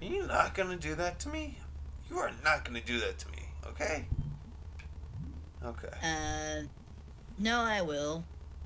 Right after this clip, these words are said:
Speaker 1: We've been best friends since forever. You big, you big dumb fuck. And even if this was all somehow in your head, which it isn't, I would still back you.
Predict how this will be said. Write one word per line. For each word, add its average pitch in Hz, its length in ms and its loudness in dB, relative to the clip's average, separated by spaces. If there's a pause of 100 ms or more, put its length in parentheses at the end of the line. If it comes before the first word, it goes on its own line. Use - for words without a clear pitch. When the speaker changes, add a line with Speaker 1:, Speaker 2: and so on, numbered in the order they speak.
(200)
Speaker 1:
We've 403 160 6
been 392 200 6
best - 360 4
friends 160 300 0
since 151 280 2
forever. - 580 -2 (420)
You 349 120 -2
big, 359 280 2
you - 100 -8 (280)
big 143 260 0 (140)
dumb 117 300 4
fuck. - 680 0 (2000)
And 190 120 -4
even 339 220 2
if 269 100 -2 (120)
this 165 280 2 (140)
was 147 440 8
all 135 300 -2
somehow 117 600 4 (180)
in 151 200 -2
your 131 200 4
head, 107 360 4 (600)
which 466 200 6
it - 140 4
isn't, 233 380 0 (480)
I 370 80 2
would 370 140 2
still - 300 8
back 202 380 4
you. - 140 -10